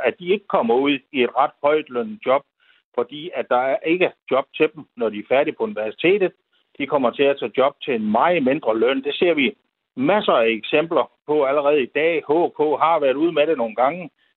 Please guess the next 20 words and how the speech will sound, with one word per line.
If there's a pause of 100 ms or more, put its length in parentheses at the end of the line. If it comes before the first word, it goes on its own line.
at
deres
medlemmer
bliver
fortrængt (200)
fra (200)
ganske
almindelige
administrative
stillinger (400)
af
unge
akademikere,
som
ikke
kan
få
job
andre
steder.